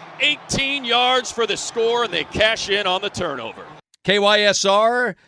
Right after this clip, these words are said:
Speaker 2: uh, ninety-eight seven Chargers Radio Network. So the Chargers seven nothing lead over the Texans. Give me one more, Sam.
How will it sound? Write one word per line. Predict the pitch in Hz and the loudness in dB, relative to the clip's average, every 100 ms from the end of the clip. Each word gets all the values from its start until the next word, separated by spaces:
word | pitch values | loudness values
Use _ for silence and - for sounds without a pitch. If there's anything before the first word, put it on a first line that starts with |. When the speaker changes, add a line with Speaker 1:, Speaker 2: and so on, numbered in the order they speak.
| _ - | _ -4
Speaker 2:
uh, | 147 156 | -2 0
ninety-eight | 208 208 196 190 | 0 2 0 0
seven | - 202 214 254 | 0 2 2 -2
Chargers | - 202 208 180 180 | 2 2 4 0 -2
Radio | 165 185 196 185 | -4 -2 0 0
Network. | 175 175 208 220 214 | 0 -2 -2 -4 -4
So | 185 | -4
the | 160 | -4
Chargers | 160 190 196 175 175 | 0 2 2 0 -4
seven | - 196 185 | 0 2 2
nothing | 175 170 175 170 | 2 0 -2 0
lead | 180 175 | 0 0
over | 160 156 | 2 0
the | 147 | -2
Texans. | 139 175 185 - 160 | -2 2 2 0 -6
Give | - 202 | -2 -2
me | 180 | 0
one | 170 165 | 0 0
more, | 151 156 | 0 -2
Sam. | - 131 127 120 | -4 -4 -4 -6